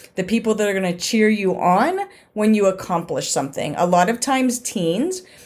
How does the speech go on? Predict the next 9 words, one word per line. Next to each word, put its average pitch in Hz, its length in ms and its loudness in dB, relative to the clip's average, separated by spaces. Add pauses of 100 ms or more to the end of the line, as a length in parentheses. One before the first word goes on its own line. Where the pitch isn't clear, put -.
(160)
will 208 120 -2
surround 196 440 2
themselves 180 640 2
with 175 460 0
a - 80 -6
certain 185 420 -2
group 175 340 -2
of 247 180 0
kids 294 440 -2